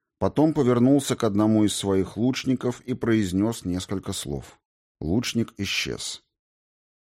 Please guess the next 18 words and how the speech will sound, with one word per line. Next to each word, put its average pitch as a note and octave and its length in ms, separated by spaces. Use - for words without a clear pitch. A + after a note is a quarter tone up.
"Итак", — A#2+ 720
сказал E2 460
Езаши, — D#2 760
"мы A#2+ 180
разожжём G2 560
костёр G#2 640
и F2 80
поговорим". E2 720
Отряд F2 480
Езаши A#2+ 760
развёл A2+ 480
костёр B2 580
рядом G#2 340
со G2+ 160
священным F2+ 680
камнем. C#2+ 540
Дождь A#2 380
прекратился. A2+ 920